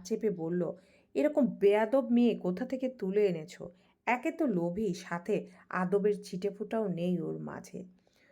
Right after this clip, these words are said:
কথাটা শেষ করতে করতে আসমানি নয়ন এগিয়ে গিয়ে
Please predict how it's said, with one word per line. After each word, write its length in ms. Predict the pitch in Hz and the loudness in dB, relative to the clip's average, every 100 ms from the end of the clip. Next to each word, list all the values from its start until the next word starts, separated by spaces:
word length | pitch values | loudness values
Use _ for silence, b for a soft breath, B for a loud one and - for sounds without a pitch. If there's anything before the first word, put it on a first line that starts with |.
| b b | b b
কথাটা 340 | 285 320 359 | 0 2 0
শেষ 280 | 359 247 247 | 0 -2 -4
করতে 360 | - 285 285 285 | -2 -2 2 0
করতে 520 | 220 190 185 214 170 | 0 -4 0 0 2
আসমানি 420 | 175 - 196 190 | -2 -2 -2 0
নয়ন 300 | 185 185 180 | 2 2 0
এগিয়ে 400 | 190 185 190 226 | -2 -2 -2 -2
গিয়ে 300 | 226 247 170 | 0 0 0